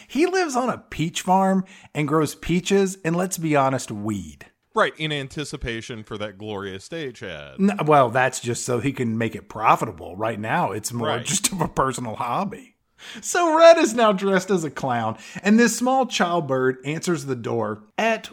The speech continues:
Speaker 1: what we understand to be this small child bird's birthday party, which is kind of the saddest thing ever because this kid apparently has no friends at his birthday party. It's just this kid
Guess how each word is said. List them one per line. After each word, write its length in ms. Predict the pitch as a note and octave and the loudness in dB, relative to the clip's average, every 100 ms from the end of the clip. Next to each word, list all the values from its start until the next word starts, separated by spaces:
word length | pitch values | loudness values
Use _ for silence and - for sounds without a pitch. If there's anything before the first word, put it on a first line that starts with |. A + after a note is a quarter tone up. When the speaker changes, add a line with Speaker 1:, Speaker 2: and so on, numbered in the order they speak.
| F3 F3 F3 | -14 -14 -8
Speaker 1:
what 520 | F3 F3 B3 C#4 - | -6 -2 -2 -2 -6
we 320 | E3 G#3+ A#3 | -6 -4 -2
understand 480 | G3+ F3+ - F3 D#3 | -2 -4 -4 -4 -4
to 60 | D3 | -4
be 140 | C#3+ | -4
this 200 | C#3 C#3+ | -4 -4
small 280 | - C#3+ C3 | -4 -4 -4
child 400 | - C#3 B2+ A#2+ | -4 -2 -2 -2
bird's 340 | A#2+ A#2 A2 | -2 -2 -6
birthday 640 | G#2+ G#2 - C#3+ C3 C3 A2+ | -12 -14 -2 -2 -2 -4 -6
party, 480 | - C#3+ - E2+ _ | -8 -14 -14 -20 _
which 200 | E3+ F#3+ | 0 0
is 140 | G#3+ | -2
kind 260 | G#3 - F4 | -6 -6 -4
of 120 | F#4 | -4
the 80 | F#3 | -6
saddest 420 | - B2 A#2+ A2+ | -4 -4 -4 -8
thing 180 | - G#2+ | -10 -8
ever 200 | G#2+ A2 | -6 -6
because 320 | A2+ C#3 D3+ - | -6 -4 -4 -4
this 180 | F#3+ A#3+ | -6 -4
kid 320 | - D4 C4+ - | -2 -2 -2 -6
apparently 420 | B2+ F3+ F#3 C#3+ | -4 -2 -2 -4
has 180 | B2 A2 | -4 -2
no 200 | B2+ C3 | -2 -2
friends 440 | C3 B2+ B2+ B2 | -4 -4 -4 -6
at 140 | B2 | -6
his 80 | A2+ | -8
birthday 400 | F#2+ A2 A2 B2+ | -6 -8 -6 -6
party. 380 | B2 B2+ B2+ C3 | -4 -2 -2 -4
It's 100 | A#2 | -6
just 240 | - E3+ - | -6 -6 -6
this 200 | C3 - | -8 -8
kid 420 | - C3+ C3+ | -2 0 0